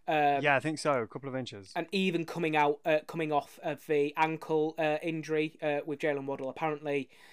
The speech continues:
Speaker 1: at number six, they said that he was the one that they wanted to take at number six, whether Ja'Marr Chase was still on the board or not.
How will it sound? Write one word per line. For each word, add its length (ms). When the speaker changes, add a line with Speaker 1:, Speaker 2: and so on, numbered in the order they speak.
Speaker 1:
at 140
number 180
six, 500
they 100
said 300
that 260
he 160
was 160
the 80
one 160
that 140
they 40
wanted 300
to 60
take 260
at 60
number 180
six, 320
whether 220
Ja'Marr 320
Chase 260
was 100
still 200
on 40
the 60
board 300
or 100
not. 220